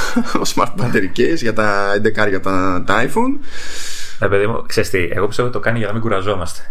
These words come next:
Speaker 2: Να μην
Speaker 1: Ναι,
Speaker 2: λέμε, να
Speaker 1: ναι.
Speaker 2: λέμε μήπως, μπας και το βγάλει, ή, να ξέρουμε ακριβώς, να μην λέμε και, α, <laughs> ξέρεις, σε πράγματα που δεν ισχύουν, να ξέρουμε και πώς είναι. <laughs> Έτσι, να μην, μην ψαχνόμαστε, ρε παιδί μου, εντάξει.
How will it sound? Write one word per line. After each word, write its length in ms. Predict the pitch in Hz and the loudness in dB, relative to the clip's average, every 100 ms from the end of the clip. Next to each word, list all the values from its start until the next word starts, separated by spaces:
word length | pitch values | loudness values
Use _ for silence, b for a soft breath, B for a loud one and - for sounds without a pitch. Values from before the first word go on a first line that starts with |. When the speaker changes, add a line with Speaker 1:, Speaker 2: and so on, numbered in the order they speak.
| - | -2
Speaker 2:
Να 100 | 95 | 0
μην 80 | 165 | 2
Speaker 1:
Ναι, 60 | 170 | 2
Speaker 2:
λέμε, 120 | 143 | 0
να 80 | - | 0
Speaker 1:
ναι. 60 | |
Speaker 2:
λέμε 280 | 104 98 87 | -2 -2 -2
μήπως, 580 | 95 98 107 95 - - 95 | -4 0 0 0 -2 -4 -2
μπας 340 | 101 110 - | 0 0 -2
και 160 | - 101 | -2 0
το 140 | 98 | -2
βγάλει, 460 | 90 95 98 98 95 | 0 0 0 -2 -4
ή, 340 | 98 110 85 | -4 -4 -2
να 100 | 127 | -2
ξέρουμε 320 | 120 165 185 180 | 0 2 2 0
ακριβώς, 760 | - 104 101 101 131 220 - | -2 -2 0 0 0 -2 -2
να 120 | 110 | 0
μην 100 | 139 | 2
λέμε 200 | 143 123 | 0 0
και, 140 | 98 101 90 92 90 92 | -2 -2 -2 -4 -4 -4
α, 360 | 90 92 - - - - | -4 -4 -4 -4 -4 -6
<laughs> 440 | - - 240 240 - | -8 -6 -6 -6 -4
ξέρεις, 320 | - 101 95 | 0 0 0
σε 100 | - | 0
πράγματα 280 | 101 101 98 | 0 0 2
που 60 | |
δεν 140 | 101 98 | 0 2
ισχύουν, 480 | 90 123 147 208 - | 2 2 2 0 0
να 100 | 123 | 2
ξέρουμε 260 | 147 143 | 2 2
και 100 | - | 0
πώς 240 | - 101 127 | -2 0 0
είναι. 400 | 135 202 233 - B B B B B B | 2 0 -2 -2 B B B B B B
<laughs> 760 | - - - 247 - - 170 - | -2 -2 -2 -2 -2 -2 -2 -2
Έτσι, 260 | 202 - | -2 -2
να 100 | 170 | -2
μην, 200 | 165 202 | -2 0
μην 160 | 214 208 | 2 2
ψαχνόμαστε, 480 | 214 190 202 135 101 | 4 2 2 2 0
ρε 60 | |
παιδί 180 | 95 90 | 0 -2
μου, 80 | 95 | -2
εντάξει. 420 | 131 151 - - | -2 -2 -2 -4